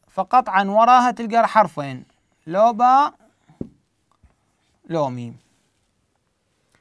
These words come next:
فإذا باء شنو حكمها قلنا؟ إخفاء شفوي. وإذا ميم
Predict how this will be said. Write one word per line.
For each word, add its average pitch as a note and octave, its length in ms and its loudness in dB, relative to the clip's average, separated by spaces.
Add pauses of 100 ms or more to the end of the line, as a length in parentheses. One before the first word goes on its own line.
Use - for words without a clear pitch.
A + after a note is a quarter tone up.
(160)
فإذا F3+ 500 0
باء A#3 420 4
شنو B3+ 240 -8
حكمها A3 380 -4
قلنا؟ F#3 340 -8 (380)
إخفاء C3+ 400 -10 (1500)
شفوي. B2+ 420 -14 (800)
وإذا A#3 460 -2
ميم A3+ 380 -6